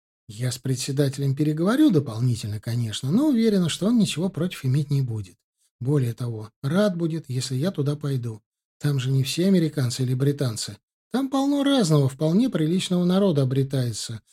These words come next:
а я с ними визитками буду обмениваться. А наш председатель сода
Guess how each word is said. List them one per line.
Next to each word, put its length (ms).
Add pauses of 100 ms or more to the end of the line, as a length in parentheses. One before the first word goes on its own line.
(180)
а 100
я 240
с 100
ними 240
визитками 640
буду 240
обмениваться. 840 (400)
А 80
наш 280
председатель 640
сода 540